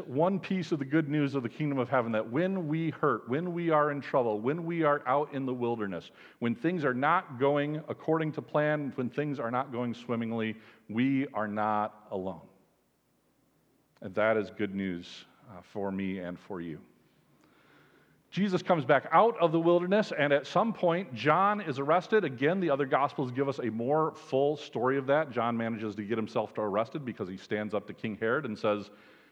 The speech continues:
"You're a doofus who's doing bad things. You need to stop it." And, of course, power doesn't like to have that told to them, and so John is arrested, and eventually he's killed,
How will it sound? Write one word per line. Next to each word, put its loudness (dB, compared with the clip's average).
"You're 0
a 2
doofus -2
who's -6
doing -2
bad 2
things. -2
You -4
need -4
to -8
stop 0
it." -8
And, -2
of -6
course, 0
power 2
doesn't -6
like -2
to -14
have -2
that -2
told -4
to 0
them, 0
and -8
so -6
John -4
is -6
arrested, -2
and -4
eventually -6
he's -12
killed, -2